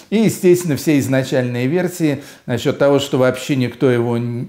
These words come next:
не травил, то ли он там как-то у него с обменом веществ что-то было неправильное, то ли диабет у него был, хотя никакого диабета у Навального не было, и надо было ему съесть конфету «Рафаэлку»,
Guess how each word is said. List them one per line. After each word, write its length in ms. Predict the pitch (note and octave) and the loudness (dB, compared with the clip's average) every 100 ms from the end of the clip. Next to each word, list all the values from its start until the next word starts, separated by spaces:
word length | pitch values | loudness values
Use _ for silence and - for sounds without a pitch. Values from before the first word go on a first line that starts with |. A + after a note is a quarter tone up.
| - | -6
не 360 | B2 A#2 C3 | -4 0 0
травил, 600 | B2+ C#3 D3 F#3 A#3+ F#3 C3+ | 0 2 2 2 2 2 4
то 160 | F3+ | 4
ли 200 | F#3 E3 | 6 6
он 540 | E3+ D#3+ D3+ D3 C#3 - | 6 4 2 0 0 0
там 320 | C#3+ C3+ B2+ | 2 2 0
как-то 420 | - C#3 - D3 | 0 0 0 0
у 60 | C3+ | 2
него 200 | C3 B2 | 2 0
с 140 | - | 0
обменом 480 | C3 C#3+ C#3+ B2+ A#2+ | -2 0 0 0 0
веществ 640 | C#3 - - C4+ B3+ - | -2 -4 -2 -2 -2 -8
что-то 320 | - - G3+ | -10 -2 0
было 220 | F#3 F#3 F3 | 2 2 2
неправильное, 680 | E3 E3 E3+ E3 D#3+ C#3+ | 2 0 0 0 0 0
то 160 | C3 F#3 | 2 4
ли 140 | E3+ | 4
диабет 760 | B2 G#2 D3+ C3 A#2 C#3 B3 A#3+ | 2 2 2 2 0 2 2 2
у 60 | G#3 | 2
него 300 | F#3+ F3+ F#3 | 4 4 4
был, 220 | F3+ F3 | 4 2
хотя 220 | D#3+ F3+ | 2 -2
никакого 360 | E3+ D#3 E3 D3+ | -2 0 0 2
диабета 520 | D#3+ D#3+ D#3+ D#3+ D#3+ | 2 2 2 0 0
у 60 | |
Навального 600 | D3 D3 D3 D3 C3+ C3 C#3 | 0 2 4 2 2 0 0
не 180 | C#3+ | 0
было, 200 | C3 A#2+ | 0 2
и 60 | B2+ | 2
надо 280 | D3 D3 C3+ | 2 0 0
было 180 | C#3 C#3+ | 0 2
ему 400 | C3+ C#3 C3 C3+ - - _ - | 2 0 -4 -8 -20 -20 _ -18
съесть 680 | - C3+ C#3 C#3 C#3 - - | -12 -2 2 2 -2 -12 -2
конфету 640 | C#3+ D3 C3+ D#3+ - C3+ | 0 0 0 0 2 0
«Рафаэлку», 1200 | C3+ D3 - D3 C3+ C3+ D#3+ D3 C3 B2+ G#2+ - | 2 -2 -2 0 2 4 4 2 0 -4 -6 -8